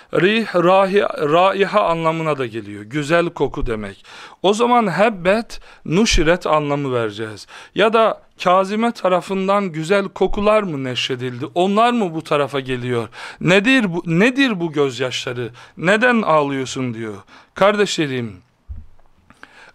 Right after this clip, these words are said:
em hebbetir rihu min tilkai kâzimetin. Medine-i Münevvere'nin bir adı Kazime. Yani öfkeleri yutan şehir demek. Kazime.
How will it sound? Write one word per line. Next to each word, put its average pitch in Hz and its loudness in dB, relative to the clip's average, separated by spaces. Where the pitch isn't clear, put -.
em 196 2
hebbetir 156 -2
rihu 151 -2
min 139 -2
tilkai 131 -4
kâzimetin. 123 -4
Medine-i 170 2
Münevvere'nin 143 0
bir 180 2
adı 165 0
Kazime. 113 -2
Yani 156 0
öfkeleri 180 0
yutan 156 -2
şehir 143 -2
demek. 107 -6
Kazime. 120 0